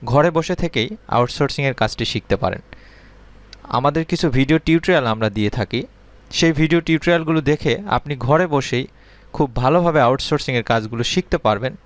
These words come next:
এবং ইনশাল্লাহ আপনি ইনকামও করতে পারবেন। তো চলুন আমাদের কিছু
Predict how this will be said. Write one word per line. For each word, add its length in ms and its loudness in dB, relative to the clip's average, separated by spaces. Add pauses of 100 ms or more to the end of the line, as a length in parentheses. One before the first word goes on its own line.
(120)
এবং 220 0
ইনশাল্লাহ 420 0 (440)
আপনি 260 -2
ইনকামও 340 0
করতে 260 -2
পারবেন। 340 -2 (540)
তো 60 0
চলুন 340 2
আমাদের 420 0 (400)
কিছু 180 0